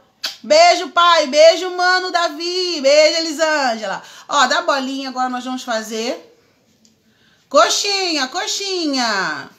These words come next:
Uma coxinha, tá? Ó. Feito a coxinha, eu já venho aqui com o movimento de tico-tico. Essa peça aqui eu ensinei na Rio Artes Manuais, tá? Lá no stand da Policol. E agora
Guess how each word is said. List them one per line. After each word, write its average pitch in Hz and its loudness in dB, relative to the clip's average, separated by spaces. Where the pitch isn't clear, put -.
Uma 277 -2
coxinha, 196 -6
tá? 311 0
Ó. 180 -8
Feito 370 -6
a 254 -2
coxinha, 226 -6
eu 240 -4
já 254 4
venho 254 -4
aqui 254 -8
com 247 -6
o - 0
movimento 233 -6
de 226 -8
tico-tico. 254 -10
Essa 294 2
peça 302 0
aqui 285 -6
eu 262 0
ensinei 269 -4
na 254 0
Rio 277 -4
Artes 285 0
Manuais, 277 -6
tá? 240 -2
Lá 226 2
no 330 -4
stand 277 -8
da 277 -4
Policol. 294 -6
E 226 -8
agora 240 -6